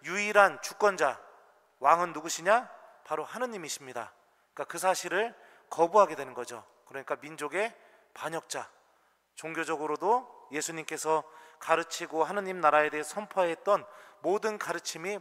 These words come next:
무의미해지는 그런 선택을 하게 되는 겁니다. 반대로 "로마에게 세금을 내지 마라" 라고 대답하면 어떻게 될까요? 곧바로 <laughs> 로마 당국에 일러가지고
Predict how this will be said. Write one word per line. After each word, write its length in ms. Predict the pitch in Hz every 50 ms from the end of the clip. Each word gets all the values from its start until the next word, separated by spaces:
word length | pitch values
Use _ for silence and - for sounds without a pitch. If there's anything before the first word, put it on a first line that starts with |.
| 120 117
무의미해지는 800 | 131 170 202 214 202 185 175 160 143 - 143 135 131 120 107 - _ _ _ _ _ _
그런 200 | - - 190 208
선택을 360 | 180 170 180 - 156 127 139 151
하게 140 | 165 156
되는 200 | 143 139 131 123
겁니다. 400 | 120 120 117 113 104 101 95 - - _ _ _ _ _ - - _ _ _
반대로 540 | - 170 190 202 220 196 160 165 196 208 - - - - - - - - _ _
"로마에게 460 | 156 185 208 214 214 214 202 208 202
세금을 400 | 196 - 226 214 226 220 220 196
내지 220 | 165 180 180 202
마라" 380 | 190 170 160 180 196 180 - - - - - - - - - _ _ _ -
라고 180 | 160 175 185
대답하면 480 | - 180 185 202 - - 190 185 170 160
어떻게 220 | 180 - 208 208
될까요? 440 | 175 170 - - 156 165 190 220 202 - - - - - _ _ _ _ _ _ _ _ _ _ _ _ _ _ _ _ _ _ _ _ _ _ _ _ _ _ _ _
곧바로 840 | - - 185 208 - - - 240 226 214 202 202 180 170 175 220 226 - - - - - - - -
<laughs> 460 | - - - _ - - - _ _
로마 240 | - 170 185 196 180
당국에 600 | - - 175 175 175 180 170 170 170 160 139 127 135
일러가지고 800 | 160 165 196 196 185 165 165 151 139 151 139 185 226 269 262